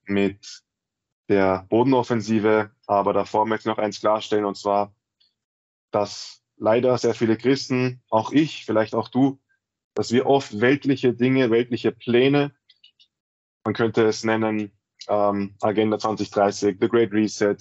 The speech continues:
und was man da so alles hört, dass wir das nicht vermischen dürfen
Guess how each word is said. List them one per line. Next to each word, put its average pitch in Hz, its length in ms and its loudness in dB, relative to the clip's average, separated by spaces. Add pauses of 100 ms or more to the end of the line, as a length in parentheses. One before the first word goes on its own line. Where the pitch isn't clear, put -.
und 95 380 -2
was 101 180 0
man 107 140 -2
da 101 100 2
so 101 140 -4
alles 104 300 0
hört, 104 340 0 (400)
dass 107 160 -4
wir 104 80 2
das 101 120 -4
nicht 113 220 -4
vermischen 110 640 -2
dürfen 127 580 0